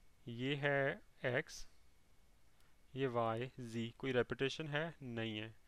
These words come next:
लिहाजा ये one to one भी है। तो on to भी है क्योंकि पूरा B cover हो रहा है, और one, one to one भी है क्योंकि यहाँ repetition नहीं आई, यहाँ पे, यहाँ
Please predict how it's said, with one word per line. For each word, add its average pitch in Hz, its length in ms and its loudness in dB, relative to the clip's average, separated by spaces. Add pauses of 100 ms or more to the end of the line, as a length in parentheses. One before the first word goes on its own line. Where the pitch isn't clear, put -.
(420)
लिहाजा 127 340 4
ये 123 260 0
one 113 320 0
to 110 100 -4
one 113 240 -4
भी 113 120 -6
है। 113 180 -8 (480)
तो - 200 -14
on 151 240 2
to 190 160 0
भी 190 180 -4
है 190 260 4 (360)
क्योंकि 139 240 -2
पूरा 139 380 4
B 120 260 2
cover 147 340 2
हो 156 140 2
रहा 156 160 2
है, 165 80 -4 (600)
और 131 320 8 (320)
one, 127 220 4 (240)
one 131 260 2
to 156 120 0
one 151 240 0
भी 139 140 -2
है 135 140 4
क्योंकि 131 260 -4
यहाँ 127 220 0
repetition 120 580 0
नहीं 113 180 -2
आई, 110 180 2
यहाँ 120 360 -2
पे, 160 280 -4 (760)
यहाँ 123 260 -2